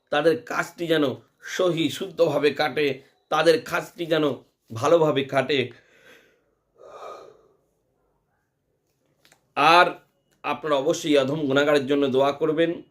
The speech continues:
আমিও সর্বদা আপনাদের জন্য দোয়া করি। সকলে ভালো থাকবেন, সুস্থ থাকবেন।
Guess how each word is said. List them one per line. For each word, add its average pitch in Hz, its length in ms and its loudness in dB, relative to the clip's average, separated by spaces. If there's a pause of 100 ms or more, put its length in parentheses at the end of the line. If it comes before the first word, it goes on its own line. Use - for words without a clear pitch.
(360)
আমিও 143 520 -2 (300)
সর্বদা 139 440 2
আপনাদের 131 480 -6
জন্য 127 220 0
দোয়া 127 240 0
করি। 160 380 -6 (340)
সকলে 131 400 -2
ভালো 127 260 0
থাকবেন, 156 480 2 (360)
সুস্থ 170 320 -6
থাকবেন। 170 500 0